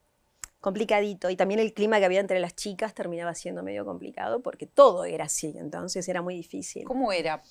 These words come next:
Speaker 1: Y
Speaker 2: Para
Speaker 1: no, a
Speaker 2: entender.
Speaker 1: veces es mejor ni recordar, pero que vos estabas en el piso grabando y de golpe escuchabas cosas que no querías ni escuchar, ¿viste? Cuando te hablaban desde control,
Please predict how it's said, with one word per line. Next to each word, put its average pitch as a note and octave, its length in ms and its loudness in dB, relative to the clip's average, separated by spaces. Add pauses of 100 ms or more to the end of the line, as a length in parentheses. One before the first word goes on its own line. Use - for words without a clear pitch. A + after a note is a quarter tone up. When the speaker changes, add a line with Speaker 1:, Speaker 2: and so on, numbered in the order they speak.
(320)
Speaker 1:
Y E4+ 260 12
Speaker 2:
Para D#4 80 12
Speaker 1:
no, D#4 160 12
a C#4 40 12
Speaker 2:
entender. C#4+ 60 12
Speaker 1:
veces D#4 420 10
es A#3 100 12
mejor B3 240 10
ni A#3+ 100 8
recordar, G#3 680 12
pero F3+ 460 4 (920)
que - 20 -4
vos F3+ 140 0
estabas F#3 280 4
en G3 100 4
el F3+ 100 4
piso G3 240 2
grabando F#3 480 10
y G#3 40 6
de D#3+ 100 6
golpe F3 580 4 (640)
escuchabas E3+ 480 0
cosas E3 320 -2
que - 140 -16
no D3 140 -12
querías D#3 260 -12
ni F3+ 80 -14
escuchar, - 480 -4
¿viste? - 220 -10
Cuando F3+ 180 -8
te F3+ 60 -12
hablaban F3 320 -6
desde E3+ 240 -8
control, F#3 600 -6